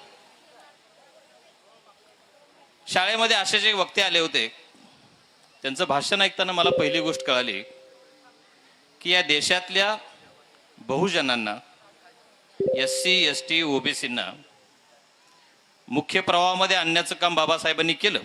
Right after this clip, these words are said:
पण माझ्या संबंधित एक गोष्ट सांगितली की आपल्या सगळ्यांना शिक्षणाचा अधिकार ज्या संविधानानं दिला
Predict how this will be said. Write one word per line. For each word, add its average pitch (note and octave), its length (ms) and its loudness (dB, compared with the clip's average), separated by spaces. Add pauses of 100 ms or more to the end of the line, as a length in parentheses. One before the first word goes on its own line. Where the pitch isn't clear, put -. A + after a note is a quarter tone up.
(1500)
पण A3 100 -2
माझ्या G3 320 2
संबंधित A#3+ 460 2
एक B3 140 2
गोष्ट A#3 180 2
सांगितली G3+ 400 0
की A3 200 0
आपल्या G3 360 0
सगळ्यांना G3 600 2 (1300)
शिक्षणाचा G#3 800 2
अधिकार D3+ 460 0 (1600)
ज्या F3 180 0
संविधानानं F#3 640 2
दिला B2+ 320 0